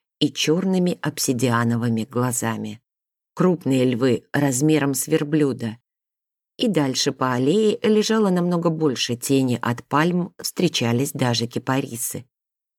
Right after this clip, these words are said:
Вскоре караван остановился у останков огромного здания. Часть его уцелела, сохранился даже тяжелый свод, опиравшийся на колонны, круглые с толстым основанием, сужающиеся кверху.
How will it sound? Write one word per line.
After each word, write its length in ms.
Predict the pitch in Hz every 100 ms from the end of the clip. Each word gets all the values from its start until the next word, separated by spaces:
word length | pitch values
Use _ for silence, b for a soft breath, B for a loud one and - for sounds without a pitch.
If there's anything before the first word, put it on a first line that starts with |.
| _ _ _
Вскоре 440 | - - 269 226 147
караван 460 | 143 135 139 180
остановился 800 | 160 - 139 131 139 165 - 135
у 120 | - 147
останков 600 | 131 131 127 123 123 123
огромного 580 | 120 127 117 117 117
здания. 720 | 123 - 117 113 110 110 104 _ _ _ _ _ _
Часть 360 | - 147 - -
его 260 | 135 131
уцелела, 720 | 127 127 147 160 151 117 110 - _ _
сохранился 800 | - - 160 165 170 240 226 151
даже 300 | 139 139 135
тяжелый 460 | 147 143 143 139 147
свод, 440 | - 170 156 117 -
опиравшийся 720 | 123 123 117 117 - 117 120
на 140 | 117 117
колонны, 720 | 131 123 120 110 113 113 - _ _ _
круглые 520 | 165 175 151 135 131
с 100 | 127
толстым 480 | - 156 151 - 131
основанием, 840 | 127 - 123 135 160 151 135 123 -
сужающиеся 1000 | - 139 123 120 117 110 - 117 117 123
кверху. 640 | 123 127 120 110 - -